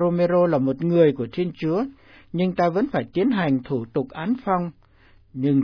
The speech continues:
Chúa cũng phải ban dấu hiệu của Ngài. Nếu Chúa muốn thì Ngài sẽ làm. Nhưng bây giờ các vị thỉnh nguyện viên phải làm việc vì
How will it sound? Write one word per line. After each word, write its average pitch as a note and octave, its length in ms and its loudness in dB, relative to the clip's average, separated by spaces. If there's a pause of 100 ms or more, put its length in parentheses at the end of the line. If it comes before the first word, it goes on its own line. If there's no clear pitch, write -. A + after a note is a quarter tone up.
Chúa E3+ 260 -2
cũng D4+ 160 -8
phải C#3+ 240 -8
ban E3+ 240 -6
dấu F3 160 0
hiệu F#3+ 380 0
của B2+ 140 -4
Ngài. C#3 360 -2 (320)
Nếu F#3 120 2 (140)
Chúa B3+ 100 0
muốn A#3 380 2 (160)
thì D3+ 140 -2
Ngài D3 200 0
sẽ A3+ 140 -6
làm. D#3+ 360 0 (380)
Nhưng G#3 160 0
bây F#3+ 140 4
giờ D3+ 380 2
các B3 160 -6
vị D3+ 240 -2
thỉnh C3 260 0
nguyện C#3+ 260 0
viên F#3+ 300 2
phải B2+ 180 -6
làm D3 260 0
việc C#3+ 200 2 (480)
vì D3 500 4